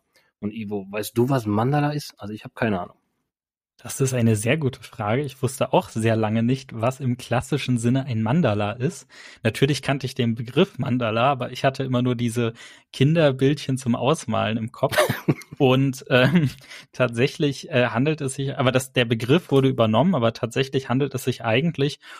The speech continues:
Speaker 2: um ein Bildnis aus der hinduistischen, äh, Religion. Und zwar werden dort in, äh, geometrischen Formen, ähm, werden die hin-, hinduistischen Gottheiten dargestellt.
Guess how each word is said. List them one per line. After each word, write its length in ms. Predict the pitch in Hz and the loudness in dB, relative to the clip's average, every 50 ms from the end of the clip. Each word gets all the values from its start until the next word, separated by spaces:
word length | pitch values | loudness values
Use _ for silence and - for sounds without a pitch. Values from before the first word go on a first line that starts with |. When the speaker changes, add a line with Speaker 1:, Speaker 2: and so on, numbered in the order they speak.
| - _ _ _ | -20 _ _ _
Speaker 2:
um 220 | - 123 117 135 - - | 0 2 2 2 0 -2
ein 320 | - 127 120 120 123 113 | 0 2 2 2 2 2
Bildnis 500 | - 120 120 151 160 - 139 139 135 - | 2 4 2 2 2 0 -2 -2 -2 -4
aus 320 | - 143 123 120 131 131 - | -2 0 0 0 0 -2 -2
der 140 | - 120 110 | -2 -2 -2
hinduistischen, 1040 | - - 143 170 180 156 131 143 - - - 131 - - - 123 123 127 123 123 | 2 2 2 2 2 0 0 -2 -4 -2 -2 -4 -2 -2 -2 -2 0 0 0 0
äh, 140 | - - 123 | -2 -2 -2
Religion. 880 | 113 113 113 107 - 117 113 110 107 - 113 113 127 156 196 233 226 - - - - _ _ _ _ - | 0 0 0 0 0 0 0 0 -2 -2 0 2 2 4 2 2 0 -4 -20 -20 -20 _ _ _ _ -2
Und 180 | - 131 135 131 | 0 0 0 0
zwar 380 | - - 113 113 113 135 135 117 | -2 -2 0 2 4 4 2 2
werden 320 | 117 117 127 143 156 143 | 2 2 2 2 2 0
dort 280 | 120 120 123 131 - - | 0 2 0 0 -2 -2
in, 480 | 151 135 120 120 120 120 120 123 - 143 | -2 0 0 2 2 0 0 -2 -2 -2
äh, 160 | 123 113 110 | -2 -2 -2
geometrischen 800 | 104 - 117 110 107 110 117 135 - - - 120 - - 120 110 | 0 0 0 2 2 2 0 0 0 -2 -2 -2 0 0 -2 -4
Formen, 800 | - _ - - - 113 127 160 160 127 117 127 160 180 - _ - - - _ _ _ _ - | -4 _ -14 -4 2 4 4 4 4 2 2 0 0 -2 -4 _ -18 -20 -20 _ _ _ _ 2
ähm, 640 | 127 120 120 120 120 117 120 120 120 113 117 _ _ _ _ - - - | 4 4 6 4 4 4 4 4 2 0 -2 _ _ _ _ -20 -14 -6
werden 340 | - 120 117 123 131 139 131 | -2 0 0 2 2 0 0
die 140 | - 127 120 | 2 0 2
hin-, 260 | - 127 135 127 - - | 2 2 2 0 -2 -2
hinduistischen 800 | 131 127 131 131 131 131 - - 131 - - 120 120 117 113 - | 0 2 2 2 2 0 -2 -4 -4 0 0 0 0 0 -2 0
Gottheiten 640 | - 135 156 - - 110 104 104 104 - - 104 113 | 0 2 2 2 0 -2 -2 -2 -2 -6 -12 -14 -10
dargestellt. 760 | 110 107 104 107 110 117 113 - - - 127 120 120 127 | -8 -8 -8 -8 -10 -14 -20 -20 -20 -16 -16 -16 -16 -18